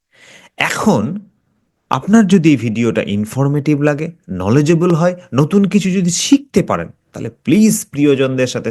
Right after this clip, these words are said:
শেয়ার করতে ভুলবেন না। আর চ্যানেলটিকে লাইক, শেয়ার, কমেন্ট এবং সাবস্ক্রাইব করতেও ভুলবেন না, কারণ আপনার একটা লাইক,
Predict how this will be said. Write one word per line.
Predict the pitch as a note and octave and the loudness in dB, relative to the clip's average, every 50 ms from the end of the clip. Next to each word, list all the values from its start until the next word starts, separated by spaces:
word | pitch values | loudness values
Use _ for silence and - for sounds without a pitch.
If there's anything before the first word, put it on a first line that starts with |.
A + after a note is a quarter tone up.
| A2+ - | -8 -4
শেয়ার | - A2+ A2 G#2+ A2 - | -4 -4 -4 -4 -6 -8
করতে | G#2+ G#2 - - G2 E2 | -8 -8 -4 -4 -6 -4
ভুলবেন | F#2 F#2 F#2 F2 E2+ F2 E2+ E2+ E2+ | -4 -6 -4 -4 -4 -4 -4 -4 -6
না। | F#2 - _ _ _ _ _ _ - F#2+ | -8 -12 _ _ _ _ _ _ -10 -10
আর | F#2 - | -10 -8
চ্যানেলটিকে | F#2+ F#2 F2+ F#2 G2 G2 F2 G#2 F#2+ G2 F2 - - - _ _ - F2 G2+ | -8 -8 -6 -6 -6 -6 -6 -6 -6 -6 -8 -12 -14 -20 _ _ -8 -4 -2
লাইক, | G2+ G#2+ C#3 D3 - - - | 0 0 0 -2 -4 -10 -10
শেয়ার, | - G#2+ F2 F2 E2+ - - | -6 -6 -6 -6 -6 -8 -8
কমেন্ট | F#2 G#2+ C#3 E3+ F3+ F3 - - _ - - | -4 -2 0 0 -2 -2 -8 -16 _ -12 -10
এবং | F2+ F2+ E2+ E2+ - - | -8 -8 -8 -10 -10 -12
সাবস্ক্রাইব | F2+ - - - - - G2+ C3 F3 E3+ - - | -12 -12 -12 -14 -8 -4 -2 -2 -2 -2 -2 -4
করতেও | F#3+ E3+ - - G3 F#3 F3 - | -4 -4 -2 -2 -4 -4 -2 -2
ভুলবেন | F3 E3+ E3 E3+ D#3 B2+ A2+ F2+ | -2 -2 0 0 -2 -2 -2 -6
না, | D#2+ - _ _ _ _ _ _ _ - F2+ | -8 -10 _ _ _ _ _ _ _ -6 -4
কারণ | F2 F#2 A#2+ E3 F3 E3+ - - - - G#2 | -2 0 0 0 -2 -4 -8 -18 -10 -10 -10
আপনার | G2 - F#2+ F2 F2 E2+ | -8 -8 -10 -10 -10 -12
একটা | - - F2 E2 E2 E2 | -12 -14 -12 -10 -8 -6
লাইক, | E2 E2+ F#2 A#2+ D3+ D3+ | -4 -2 -2 -2 -2 -4